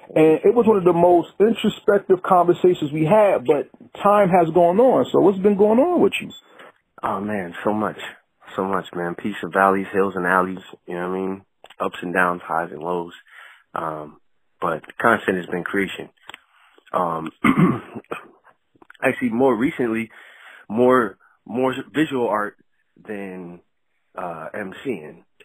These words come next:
Speaker 2: But I just dropped Kiss My Black Ass today.
Speaker 1: <laughs> All right. Before we go into that, though, isn't M C'ing part of visual art, though? 'Cause don't you rhyme what you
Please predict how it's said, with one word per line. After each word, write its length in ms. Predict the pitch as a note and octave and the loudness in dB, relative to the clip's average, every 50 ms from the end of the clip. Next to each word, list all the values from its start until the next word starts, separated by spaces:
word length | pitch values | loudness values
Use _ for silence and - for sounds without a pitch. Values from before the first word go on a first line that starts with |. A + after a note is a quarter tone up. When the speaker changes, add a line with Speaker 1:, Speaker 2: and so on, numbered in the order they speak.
| _ _ _ _ | _ _ _ _
Speaker 2:
But 280 | F2 F2 E2+ E2 D#2+ | -14 -12 -10 -10 -10
I 80 | E2+ F#2 | -12 -10
just 220 | F2 G2 F#2+ - - - | -8 -8 -10 -10 -8 -8
dropped 280 | G2 F2 E2 - - | -8 -8 -8 -8 -12
Kiss 100 | F#2 F2 - | -14 -12 -12
My 100 | - D#2 | -12 -12
Black 280 | D2 - D#2+ D2+ D2+ - | -10 -10 -10 -10 -10 -14
Ass 200 | - - D2 - - - | -16 -16 -16 -18 -20 -20
today. 220 | - - - - _ _ _ _ _ _ _ _ _ | -18 -18 -18 -20 _ _ _ _ _ _ _ _ _
Speaker 1:
<laughs> 440 | _ _ _ _ _ _ _ - - | _ _ _ _ _ _ _ -18 -16
All 280 | - - - - D#3 - | -14 -6 -2 -2 0 2
right. 240 | - C3 A#2+ C3 - - - - - - - - - - | 2 2 2 2 0 -2 -10 -20 -20 -18 -18 -12 -4 0
Before 300 | - C#3 B2+ - F3+ F#3 | 0 2 4 4 4 4
we 100 | F#3+ F#3+ | 4 4
go 240 | E3 F3+ F3+ E3+ E3 | 2 4 4 4 4
into 120 | D#3 D3+ D3 | 4 4 4
that, 280 | D#3+ D#3+ D#3 - B2+ | 4 4 2 2 2
though, 280 | A#2+ A2+ G#2 G#2 - _ _ - | 2 2 2 0 -2 _ _ 2
isn't 320 | D#3+ G#3+ B3 A3+ A#3+ A#3 - | 2 4 4 4 2 2 4
M 240 | G3 G3+ G#3+ G#3 - - | 2 2 2 2 0 2
C'ing 380 | - G3+ G3 G#3 G#3 G3+ G3 - | 2 4 6 6 4 4 2 2
part 240 | - F#3 E3+ F3 D#3+ | 2 2 4 4 4
of 120 | C#3 A#2+ | 2 4
visual 380 | C3 D#3+ E3+ D#3+ D#3 D#3 D3+ - | 4 2 4 4 4 4 4 6
art, 240 | B2+ C#3+ D3+ - D3+ | 4 4 2 2 2
though? 280 | D#3 D#3 D#3 F3 F3+ - | 2 2 2 2 0 0
'Cause 160 | - B2+ B2 | 2 2 4
don't 200 | B2 D3 E3 E3 - | 4 4 2 4 4
you 140 | G3 D#3+ B2 C3 | 4 4 6 6
rhyme 280 | C3+ C#3+ D3 D3+ D3 | 6 6 6 4 4
what 100 | C#3+ C3 - - | 4 2 2 0
you 100 | C3+ | -2